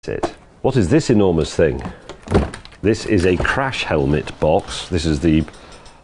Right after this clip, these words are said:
box from rather an interesting posh crash helmet, so I'm guessing it doesn't have a crash helmet in it. This is somebody has a crash helmet box kicking around the house and has used it to package up something facile,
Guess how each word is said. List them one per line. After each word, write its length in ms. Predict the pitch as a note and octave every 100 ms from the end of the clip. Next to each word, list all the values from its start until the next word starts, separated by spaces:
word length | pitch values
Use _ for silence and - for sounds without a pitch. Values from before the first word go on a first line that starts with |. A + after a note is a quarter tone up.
| -
box 220 | F2 -
from 160 | - E2+
rather 320 | F2+ F#2 D#2+
an 160 | D#2+ D#2+
interesting 1120 | G2 F2+ - D#2+ C#2+ - - D#2+ D2 C#2+ C2+ -
posh 260 | - F2+ -
crash 280 | - C#2 -
helmet, 240 | C#2 B1+
so 60 | F2
I'm 80 |
guessing 280 | E2 F2+ F2+
it 80 | D#2
doesn't 200 | E2+ D2+
have 140 | D2+
a 40 | D2
crash 280 | - D#2+ -
helmet 300 | E2 D#2 E2
in 120 | G2
it. 260 | B1+ D#2+ - - - - - - -
This 180 | D2 D2+
is 120 | D2
somebody 280 | F2+ D#2 D2+
has 280 | C#2 F2
a 60 | D#2+
crash 260 | - F#2 E2
helmet 300 | E2 D#2 C#2+
box 360 | E2+ - - - - - -
kicking 260 | A2 G2
around 200 | F2+ E2
the 80 | D#2
house 280 | D#2 E2+ E2
and 80 | D#2+
has 140 | D2
used 300 | E2+ A#2 E2+
it 140 | F2 C#2+
to 60 |
package 380 | - F#2+ F2 D#2
up 160 | F2 -
something 300 | E2+ E2 E2
facile, 1000 | - - - G2 F#2 - E2+ C2 B1